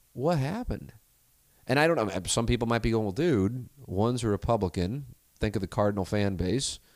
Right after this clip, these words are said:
and one's a Democrat." I don't know. I just know it did happen.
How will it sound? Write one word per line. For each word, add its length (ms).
and 160
one's 180
a 40
Democrat." 560
I 100
don't 160
know. 380
I 80
just 220
know 100
it 100
did 160
happen. 600